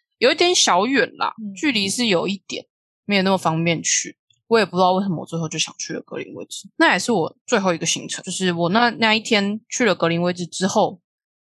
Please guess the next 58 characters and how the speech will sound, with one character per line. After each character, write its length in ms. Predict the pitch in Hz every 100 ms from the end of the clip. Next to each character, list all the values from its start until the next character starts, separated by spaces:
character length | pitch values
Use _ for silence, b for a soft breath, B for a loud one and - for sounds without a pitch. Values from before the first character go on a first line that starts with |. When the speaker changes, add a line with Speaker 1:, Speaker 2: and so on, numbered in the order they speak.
| _ -
Speaker 1:
我 120 | 165
就 100 | 180
是 80 | 196
那 100 | 196
天 120 | 208
晚 180 | 196 -
上 240 | - 208
的 80 | 160
飞 200 | - 160
机 140 | 151 160
要 100 | 156
离 120 | 127
开 180 | - 156
伦 120 | -
敦。 100 | - _
Speaker 2:
就 120 | -
是 180 | 170 160 143
最 200 | 196 170
后 120 | 165
一 20 |
个 120 | 147
景 280 | 147 135 139
点。 160 | 143 - 180 208 _ _
Speaker 1:
对， 140 | - -
然 120 | 180
后 120 | 226
我 60 | 185
刚 180 | - 185
刚 60 |
才 140 | 190 151
发 140 | 156
现， 160 | - 170
我 80 | 151
刚 80 |
刚 120 | 175 185
在 140 | 190
讲 260 | - 151 -
朝 220 | - 156
圣 160 | 190
的 60 | 175
时 100 | 156
候 60 | 156
忘 200 | 190 170
记 120 | 180
一 20 |
个 140 | 156
很 100 | 156
重 180 | 160 294
要 100 | 269
的 40 | 202
东 140 | 202
西。 240 | - 185
Speaker 2:
什 240 | 208 - -
么？ 60 | - - 240 -
Speaker 1:
我 120 | - 190
朝 180 | 202
圣 160 | 220 277
了 420 | 240 196 175 156